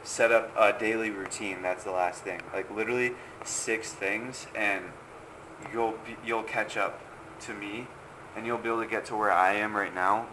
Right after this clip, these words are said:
way quicker than I did if you do those six things. Like, literally, that's all you need to do. And then you can change a lot of other little things as you go along.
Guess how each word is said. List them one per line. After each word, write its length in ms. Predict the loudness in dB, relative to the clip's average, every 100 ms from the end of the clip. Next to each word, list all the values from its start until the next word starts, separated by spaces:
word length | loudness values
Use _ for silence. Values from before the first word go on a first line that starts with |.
| 0
way 200 | 2 2
quicker 340 | 0 -4 -2
than 160 | -2 0
I 180 | 0 -2 -4
did 160 | -4 -6 -14 -16 -16 -16 -16 -12
if 160 | -10 -8
you 80 |
do 240 | -4 -2 0
those 200 | 0 -2
six 260 | -4 -8 -8
things. 320 | -8 -8 -10 -14 -16 -16 -16 -12
Like, 100 | -12 -8
literally, 260 | -6 -4 0
that's 220 | 0 0
all 200 | 0 -2
you 120 | -2
need 160 | -8 -12
to 180 | -12 -8
do. 120 | -8 -8 -10 -12 -14 -14
And 80 | -4
then 200 | -2 -2 -8 -14 -16 -16 -12
you 60 | -8
can 340 | -6 -6 -8
change 520 | -8 -4 -2 -2 0
a 60 | 6
lot 240 | 12 12
of 140 | 10 4 -6 -12 4
other 240 | 4 6 2
little 240 | 0 -2
things 440 | -2 -4 -4 -4
as 140 | -6 -6
you 80 | -2
go 260 | 0 2
along. 400 | 4 4 4 0